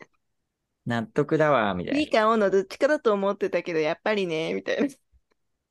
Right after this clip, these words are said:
Speaker 2: 感じ。うーん。そうだね。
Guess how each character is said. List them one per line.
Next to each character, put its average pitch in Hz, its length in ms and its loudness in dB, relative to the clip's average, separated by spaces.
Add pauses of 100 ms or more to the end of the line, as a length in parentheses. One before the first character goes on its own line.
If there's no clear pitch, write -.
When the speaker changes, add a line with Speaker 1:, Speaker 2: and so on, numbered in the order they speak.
Speaker 2:
感 185 260 -2
じ。 - 300 -6 (2000)
う 226 60 -6
ー 202 40 -4
ん。 185 960 -8 (1700)
そ 151 80 -6
う - 20 -10
だ 82 140 -6
ね。 85 200 -12